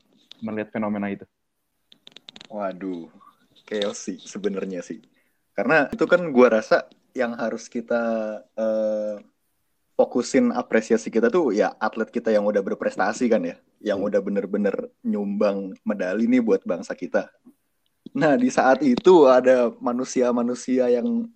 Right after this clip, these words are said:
Speaker 2: menumpang nama di situ, Cok,
Speaker 1: <laughs>
Speaker 2: sepertinya. <laughs> Prestasi orang lain mereka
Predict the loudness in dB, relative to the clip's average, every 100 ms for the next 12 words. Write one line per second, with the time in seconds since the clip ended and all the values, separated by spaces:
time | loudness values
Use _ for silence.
0 | _ -4 -2 2 0 2 0 4 4 6
1 | 6 6 4 0 -4 -4 -2 -2 -2 -4
2 | -2 0 2 2 0 -6 0 2 4 2
3 | 0 -8 -12 0 6 6 6 6 6 4
4 | 4 2 4 6 8 8 8 6 6 6
5 | 6 4 -2 -4 0 0 0 2